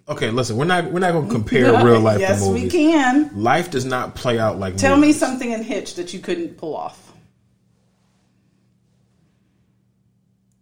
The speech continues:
Speaker 1: Being so closed off from, from your feelings that you don't realize that
Speaker 2: I, I'm not talking about that. I'm talking about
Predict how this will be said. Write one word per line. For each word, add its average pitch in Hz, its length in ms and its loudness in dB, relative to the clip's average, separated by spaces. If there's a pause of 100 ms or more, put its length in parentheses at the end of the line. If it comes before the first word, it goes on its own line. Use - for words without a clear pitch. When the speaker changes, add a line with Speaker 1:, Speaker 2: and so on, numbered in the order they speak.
(260)
Speaker 1:
Being 151 280 -4
so 139 300 -2
closed 131 520 -4
off 110 300 -4
from, 101 320 -8
from 113 340 -6
your 104 140 -4
feelings 92 960 -6 (380)
that 104 180 -6
you 135 60 -4
don't 113 260 -4
realize 101 800 -2
that 95 360 -8 (340)
Speaker 2:
I, 311 160 0
I'm 349 140 -4
not 311 120 0
talking 339 260 -2
about 202 340 -2
that. 170 260 2
I'm 262 180 0
talking 240 400 -8
about 170 480 0